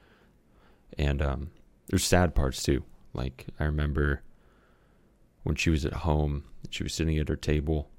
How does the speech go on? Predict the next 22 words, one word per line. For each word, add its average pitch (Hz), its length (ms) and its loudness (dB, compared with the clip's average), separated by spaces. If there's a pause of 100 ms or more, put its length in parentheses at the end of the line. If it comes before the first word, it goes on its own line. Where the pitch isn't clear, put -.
(320)
and 73 120 -4
her 71 80 -2
dad 69 320 0
was 71 180 -6
there. 69 340 -2 (920)
And 73 80 -2
I'm 78 60 0
not 73 220 2
gonna 76 160 2
say 69 200 0
anymore 67 300 -2
because - 260 -4
it's - 160 -8
a - 40 -8
spoiler, 73 540 -2 (1080)
but 69 320 -2 (520)
that 80 160 4
was 73 120 0
sad. 67 360 -2 (100)
That 82 160 0
hit 78 180 2
me 69 180 -2